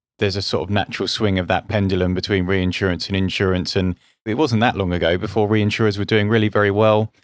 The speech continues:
and insurers weren't making as much money. And then the last couple of years, you know, it feels like that swung and insurance results have been better and, and reinsurance has had to catch up. And as you say, it's happened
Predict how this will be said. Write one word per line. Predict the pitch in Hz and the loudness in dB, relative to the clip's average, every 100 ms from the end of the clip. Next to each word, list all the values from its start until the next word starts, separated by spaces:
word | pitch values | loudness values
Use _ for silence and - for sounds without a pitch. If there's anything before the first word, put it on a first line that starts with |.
| _ - | _ -2
and | 117 | 0
insurers | - 165 107 - | 2 2 2 2
weren't | 90 82 - _ _ | 0 0 -6 _ _
making | 104 90 85 90 | -2 -2 -2 -4
as | 82 | -4
much | 92 87 - | -4 -4 -4
money. | 90 85 82 82 - _ _ | -2 0 -2 -4 -10 _ _
And | 98 | -2
then | 95 95 | 0 0
the | 107 | 0
last | 110 104 | 0 0
couple | - 92 92 | -2 -6 -4
of | |
years, | 90 98 92 - | -2 0 -2 -2
you | |
know, | 85 | -6
it | 71 | -4
feels | 104 90 | -4 -4
like | 85 | -4
that | - - | -4 -6
swung | - 101 95 92 | -2 0 0 -2
and | |
insurance | 85 82 - 98 85 - | -4 -4 -2 -2 -4 -6
results | 90 85 - | -4 -4 -4
have | 87 | -10
been | 87 87 - _ | -8 -8 -10 _
better | 101 95 92 | -2 0 0
and, | 90 90 | 0 -2
and | 87 98 | -4 -4
reinsurance | 101 92 98 87 | -4 -4 -4 -6
has | 95 - | -8 -6
had | 95 | -8
to | - | -8
catch | - 98 87 | -8 -6 -4
up. | 101 87 - _ - _ - - | -2 -2 -6 _ -20 _ -18 -6
And | 95 | -4
as | 95 | -4
you | 95 | -2
say, | 113 | -2
it's | 78 | -2
happened | 113 95 101 87 80 | -2 -4 -2 -4 -6